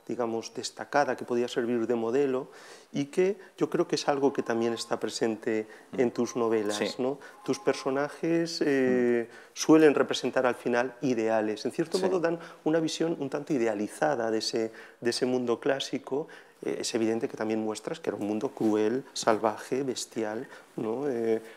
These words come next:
Speaker 1: eh, sin, sin, pa-, prácticamente sin compra-, compasión con los perdedores, pero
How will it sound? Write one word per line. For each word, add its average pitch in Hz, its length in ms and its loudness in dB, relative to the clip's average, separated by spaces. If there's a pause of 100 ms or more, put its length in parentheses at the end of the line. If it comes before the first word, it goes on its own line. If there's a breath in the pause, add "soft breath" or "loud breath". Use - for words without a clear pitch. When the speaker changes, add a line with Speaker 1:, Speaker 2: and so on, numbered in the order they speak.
(140)
Speaker 1:
eh, - 1200 -2 (300)
sin, 107 720 -4
sin, - 480 -10 (160)
pa-, - 120 2 (120)
prácticamente 120 420 2
sin 113 180 -4
compra-, 113 440 2
compasión 117 680 0
con 117 240 -4
los 110 200 -10 (480 loud breath)
perdedores, 113 500 4
pero 131 240 2